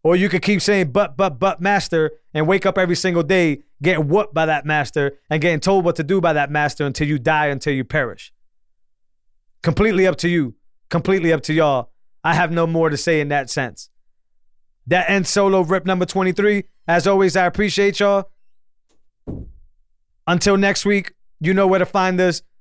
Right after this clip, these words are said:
Podcasting two point oh apps. We like Fountain. We like Breeze. Those are the best two places that you have to be able to onboard really quickly. But go to podcast index backslash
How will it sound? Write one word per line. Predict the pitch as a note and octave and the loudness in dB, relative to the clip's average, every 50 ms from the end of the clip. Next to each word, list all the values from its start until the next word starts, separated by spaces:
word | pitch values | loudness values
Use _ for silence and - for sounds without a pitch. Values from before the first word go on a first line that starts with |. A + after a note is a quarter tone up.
| _ _ _ _ _ - | _ _ _ _ _ -2
Podcasting | - F#3+ G3 F#3+ - G3+ F#3+ F3+ - F#3+ F#3 | 0 2 2 2 2 0 0 0 0 -2 -4
two | - - G3 F3 | -2 -2 -2 -2
point | - F3+ F3+ F3+ | 0 -2 0 2
oh | F3+ F3 F3+ | 2 2 4
apps. | F3 F3 F3 E3+ - - - - | 4 2 2 0 -4 -10 -16 -10
We | C#3 C#3 F#3 G#3 | -4 -2 0 2
like | G#3 G3+ G3 - | 2 2 0 0
Fountain. | - - F#3 F#3 D#3 F3+ F3 E3+ E3 D#3 - | 0 0 -2 0 0 -2 -4 -4 -6 -8 -6
We | D#3+ D#3+ G3 G#3+ | -2 0 2 4
like | G#3+ G3 F#3 D#3 | 4 2 2 0
Breeze. | C#3 E3 F#3 F#3+ F#3 F3+ E3+ - _ _ _ _ _ _ _ - | 0 2 2 2 2 0 -2 -6 _ _ _ _ _ _ _ -2
Those | E3 F#3+ G3 F#3+ | 0 2 2 4
are | |
the | G3+ F3+ | 2 0
best | C#3+ A2 G3 G#3 G3 - | 0 0 0 0 0 0
two | G#3 G3+ | -2 -2
places | D3 - G3+ G3 F#3 E3+ E3+ C#3+ | 0 0 0 0 0 0 -2 0
that | D#3+ D#3 D#3 | 0 0 0
you | E3+ G3+ F#3+ | 2 0 2
have | D#3+ F3 F3+ F3 F3 D#3 - - _ - - - | 2 4 2 2 2 0 -4 -12 _ -20 -14 -6
to | - F3 | -4 0
be | D#3 F3 | 2 2
able | F3+ F3+ E3 E3 | 2 2 2 2
to | E3+ E3 - | 0 0 0
onboard | E3+ E3+ F3+ F3 D#3 E3 E3+ E3+ D#3 C#3+ | 0 0 0 0 0 2 2 2 2 2
really | E3 D#3 D3+ | 0 0 0
quickly. | - - F3 E3+ E3 D#3+ D#3+ D3+ D3 - - _ _ _ _ _ | 0 0 0 0 0 0 0 0 -2 -4 -6 _ _ _ _ _
But | - C#3+ D#3+ C3+ | -2 -2 0 2
go | D#3 G3+ A3 | 2 2 2
to | G3+ | 2
podcast | F#3 - - F3+ F#3 F#3 F3+ - F3+ F3+ E3 - - | 0 0 0 0 0 0 0 0 0 0 0 -2 -4
index | - F3 E3+ D#3 E3+ E3 D#3+ - - - _ _ _ _ _ _ - C3+ | -6 -4 -2 0 0 0 0 -2 -8 -14 _ _ _ _ _ _ -12 -6
backslash | A2+ E3 E3+ F3 E3+ - - F3 E3+ E3 D#3 - | -2 0 0 0 -2 -2 -2 0 0 0 0 -2